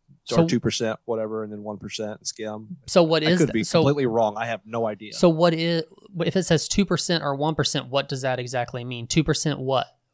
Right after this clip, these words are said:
Speaker 2: One percent what?
Speaker 1: That's a great question as well. Great question
Speaker 2: I
Speaker 1: that maybe
Speaker 2: really
Speaker 1: we
Speaker 2: thought
Speaker 1: can
Speaker 2: you were,
Speaker 1: answer.
Speaker 2: I really thought you were the milk expert, and you're not giving me
Speaker 1: <laughs> I'm not
Speaker 2: nothing.
Speaker 1: even close.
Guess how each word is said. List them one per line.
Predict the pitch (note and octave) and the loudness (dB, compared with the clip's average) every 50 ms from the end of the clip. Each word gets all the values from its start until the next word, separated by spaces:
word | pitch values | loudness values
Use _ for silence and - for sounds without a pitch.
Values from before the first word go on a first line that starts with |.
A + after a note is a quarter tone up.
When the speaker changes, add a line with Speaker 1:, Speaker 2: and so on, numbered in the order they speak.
| _ _ | _ _
Speaker 2:
One | - C#3+ D3 C#3+ | 0 0 2 2
percent | D3 C3 - - D3+ C3+ C3 | 0 -2 0 0 -2 -2 -4
what? | C3+ B2+ C3 B2+ - - _ _ _ _ _ _ _ _ _ _ _ _ _ _ _ _ _ _ _ _ _ _ _ _ _ _ _ _ _ - - | -4 -4 -4 -4 -4 -6 _ _ _ _ _ _ _ _ _ _ _ _ _ _ _ _ _ _ _ _ _ _ _ _ _ _ _ _ _ -14 -8
Speaker 1:
That's | - B2 A2+ - | -4 -4 -4 -2
a | A2 | 0
great | A#2+ A2 G#2+ | 0 0 0
question | - - A#2+ A2+ - - - G#2+ | 2 2 2 2 0 -2 -6 -6
as | G2 - | -6 -4
well. | A2+ A2+ A2 G#2+ A2+ C3 - _ _ _ _ _ _ _ _ _ _ _ _ _ _ _ _ _ _ _ _ _ _ | -2 -2 -2 -2 -4 -8 -14 _ _ _ _ _ _ _ _ _ _ _ _ _ _ _ _ _ _ _ _ _ _
Great | - A#2 A2+ - | 0 0 0 0
question | - - A#2+ A#2 A2+ - C3+ B2 | 2 4 4 4 4 6 6 8
Speaker 2:
I | D3 D3+ | 8 10
Speaker 1:
that | D3+ | 12
maybe | D#3+ | 12
Speaker 2:
really | G3+ A#3 A#3+ A#3+ A3+ | 12 12 12 12 12
Speaker 1:
we | - | 12
Speaker 2:
thought | G#3 G3 F#3 | 10 10 10
Speaker 1:
can | F3+ | 10
Speaker 2:
you | F3+ F3 | 8 8
were, | E3+ | 8
Speaker 1:
answer. | E3 - - | 6 6 6
Speaker 2:
I | D#3+ | 4
really | D#3+ E3 F#3 A3 A3+ G#3 | 6 8 10 10 10 10
thought | F#3 F#3 E3+ E3+ | 10 10 8 6
you | D#3 | 6
were | D#3 D3+ | 4 4
the | C#3+ | 4
milk | C#3 C#3+ D#3 E3 D#3 - | 4 4 6 6 6 4
expert, | C#3 B2+ B2+ - - C#3 C3 B2+ C3 - | 2 2 0 0 0 0 0 0 0 -4
and | - C3 B2 C3+ | -6 -6 -6 -4
you're | C#3+ D#3 | -2 0
not | D#3+ D#3+ D#3 D3+ | 0 0 0 2
giving | D3+ D3 C#3 | 2 2 2
me | C3 | 2
Speaker 1:
<laughs> | |
I'm | - - | 2 4
not | D#3 E3 D3+ D#3 | 6 6 6 6
Speaker 2:
nothing. | D#3+ E3+ D#3 | 6 6 6
Speaker 1:
even | C3+ - - | 6 6 6
close. | - D#3+ D3+ C3 - | 6 4 2 2 0